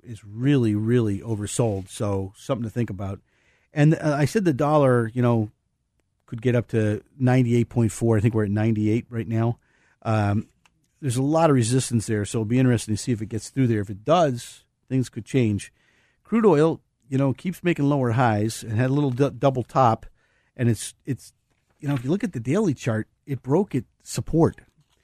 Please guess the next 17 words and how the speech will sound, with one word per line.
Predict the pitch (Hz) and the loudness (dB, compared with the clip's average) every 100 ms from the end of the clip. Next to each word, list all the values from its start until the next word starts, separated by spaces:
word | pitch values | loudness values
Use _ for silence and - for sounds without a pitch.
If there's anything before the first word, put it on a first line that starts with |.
| _ _ _ | _ _ _
So | - | -4
it'll | 127 | 0
be | 131 | 2
interesting | 175 175 - 147 120 | 4 2 2 2 0
to | |
see | - 165 | 0 -2
if | 143 | -2
it | 113 | -2
holds | - 160 160 113 | -6 -4 -4 -4
there. | 110 101 - | -4 -4 -8
It's | 127 | -10
gotta | 180 170 | -4 -2
break, | 156 165 160 | 0 0 0
uh, | 123 110 | 0 0
above | 123 107 147 156 | -4 -2 0 -2
fifty-two | - 170 - 117 - 180 | -2 -4 -2 -6 2 4
again | 131 113 104 95 | 4 4 2 2